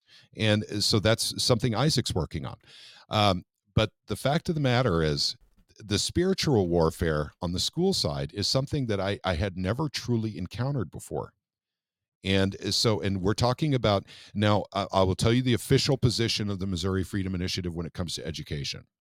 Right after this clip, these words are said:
And that is school choice through and through and no strings attached vouchers. That's our position. So we are not necessarily against public schools.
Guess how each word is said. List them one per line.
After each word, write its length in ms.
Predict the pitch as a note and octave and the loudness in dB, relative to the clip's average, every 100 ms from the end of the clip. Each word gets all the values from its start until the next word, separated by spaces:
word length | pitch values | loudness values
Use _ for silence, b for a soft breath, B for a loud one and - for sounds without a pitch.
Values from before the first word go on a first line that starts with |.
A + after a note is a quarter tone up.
| _ _ _ _ _ _ | _ _ _ _ _ _
And 140 | E2+ E2 | -4 0
that 120 | G2+ | 2
is 100 | B2 | 2
school 280 | - A2+ G#2 | 2 0 0
choice 400 | - F#2+ G2 - | 2 2 2 0
through 180 | F#2 F#2 | 0 -2
and 100 | F#2 | 0
through 380 | A#2 A2 B2+ B B B | 2 4 2 B B B
and 320 | F2+ F#2 F2 - - | -2 -2 -2 -8 -4
no 340 | F#2 F#2+ B2 | 2 4 4
strings 380 | - - G#2 G2+ | 2 0 0 0
attached 440 | A2 F#2+ F2 - - | -2 -2 -2 -2 -2
vouchers. 560 | F2 D#2+ - - - - _ _ - | -2 -2 -8 -12 -16 -16 _ _ 0
That's 300 | G2 A#2+ - | 0 0 0
our 180 | G#2+ | 0
position. 520 | G2 E2+ E2 D2 - - _ _ _ _ _ _ _ _ _ _ | 2 0 -2 -4 -8 -16 _ _ _ _ _ _ _ _ _ _
So 300 | - - G2+ | -2 2 2
we 240 | F2+ G2 G#2+ | 2 2 4
are 100 | A#2+ | 4
not 260 | G#2+ G#2+ - | 4 0 -2
necessarily 480 | G#2 G2+ - G2 E2 | -2 0 0 -2 -4
against 680 | E2 - F#2 G2+ - - - | -6 -2 0 0 0 -2 -2
public 340 | G#2 F#2+ - | -2 -2 -4
schools. 640 | - F#2+ F#2+ D3+ E3 - | -4 -2 -2 -2 -4 -6